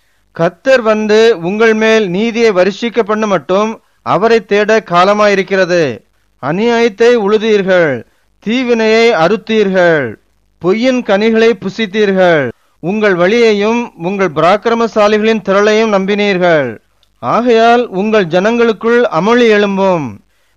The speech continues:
பிள்ளைகளின் மேல் தாய் மோதியடிக்கப்பட்ட யுத்த நாளிலே பெத்தார் பேலை சல்மான் அழித்தது போல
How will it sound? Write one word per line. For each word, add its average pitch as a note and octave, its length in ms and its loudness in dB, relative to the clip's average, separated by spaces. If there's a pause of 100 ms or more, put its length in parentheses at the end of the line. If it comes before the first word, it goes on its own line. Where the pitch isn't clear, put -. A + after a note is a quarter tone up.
(160)
பிள்ளைகளின் A#3 520 0
மேல் A#3 380 0
தாய் G#3 420 2 (100)
மோதியடிக்கப்பட்ட G#3+ 800 -2
யுத்த F#3+ 260 -2
நாளிலே G3 640 0 (340)
பெத்தார் A#3 500 0
பேலை A3 480 2 (120)
சல்மான் A3 420 2
அழித்தது G#3+ 460 0
போல F#3+ 560 2